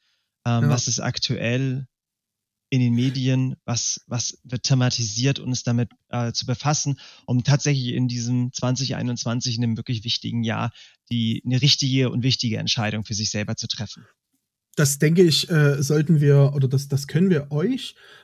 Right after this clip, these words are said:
Speaker 2: als unsere Zuhörer ja auch mal mit auf den Weg geben. Ähm, beschäftigt euch doch mal mit der Thematik, ne? Guckt vielleicht mal, guckt vielleicht mal Medien an,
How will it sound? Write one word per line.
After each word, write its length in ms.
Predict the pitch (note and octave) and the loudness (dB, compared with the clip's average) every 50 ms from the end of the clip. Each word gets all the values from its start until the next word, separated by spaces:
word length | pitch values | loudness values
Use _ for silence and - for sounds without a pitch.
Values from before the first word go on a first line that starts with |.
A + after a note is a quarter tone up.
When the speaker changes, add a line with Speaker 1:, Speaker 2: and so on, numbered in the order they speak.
| _ _ | _ _
Speaker 2:
als 300 | - D#3 D3 C#3 C#3 - | -2 0 0 0 0 0
unsere 340 | - F3+ F#3 F#3+ F#3 D#3+ C#3 | -2 0 2 2 2 2 0
Zuhörer 540 | C#3 - G3 G3+ F#3+ F3+ F3 F3 E3+ D#3+ | 0 0 2 2 4 4 4 4 2 2
ja 160 | D3+ C#3 C#3 C#3+ | 0 0 0 -2
auch 100 | D3 C#3+ | -2 -2
mal 140 | D3+ D3+ | 0 0
mit 180 | D3 D#3 C#3+ - | 0 -2 -2 -2
auf 100 | E3 C#3 | -2 0
den 120 | C#3+ C3 | 0 2
Weg 180 | B2+ C3 C3+ C#3 | 2 2 2 2
geben. 380 | C#3 D#3 D3+ D#3 D#3+ D3+ C#3+ - - - - - - _ | 2 2 4 4 4 2 0 -2 -8 -18 -20 -20 -10 _
Ähm, 400 | - C3 C3 B2 B2+ B2 B2 B2 - _ _ | 4 6 8 8 8 8 6 4 -2 _ _
beschäftigt 640 | - C3+ - - C#3+ C#3 C#3 - F#3 F3 - - - | -2 -2 2 2 2 2 4 4 2 2 2 0 -2
euch 180 | C3 C3 C3+ - | -2 -2 0 2
doch 180 | C#3+ B2+ - | 0 0 2
mal 160 | C#3 B2+ B2+ | 2 2 2
mit 200 | B2 C3 B2+ - | 4 2 2 2
der 100 | B2+ A#2+ | 0 -2
Thematik, 560 | - - C3 A#2+ A#2 A#2 A#2 - B2 - - _ _ - - - _ _ | -4 -2 -2 -2 -2 -2 -4 -6 -8 -12 -12 _ _ -20 -20 -20 _ _
ne? 260 | C3 B2+ C3+ D#3 C#3+ C#3 - - - _ - | 2 2 2 2 0 -4 -10 -20 -20 _ 0
Guckt 260 | - F3+ F3+ F3+ - | 2 2 2 2 2
vielleicht 500 | - - G3+ G3 F3+ F3+ F#3 - - - | 2 4 6 8 8 6 6 4 4 4
mal, 360 | F#3 F3 F3 F3 F3 F3 F3 _ _ _ _ _ _ _ _ - | 6 6 6 6 4 2 0 _ _ _ _ _ _ _ _ -2
guckt 260 | - D#3+ C#3+ - - | 0 0 0 2 2
vielleicht 460 | - F#3 F3 D#3+ D#3+ E3 - - - | 4 4 6 6 6 4 4 2 2
mal 400 | D#3 D3+ D3 D3 D3 D3 D3 D3+ - _ _ _ | 4 6 6 6 6 4 2 0 -4 _ _ _
Medien 420 | - B2 B2 C3 C3+ D#3+ D#3+ D#3+ D3+ | 2 4 4 6 6 6 6 4 2
an, 420 | - C#3 D3 D3 D3+ D3+ D3 - | 2 2 4 4 4 4 2 0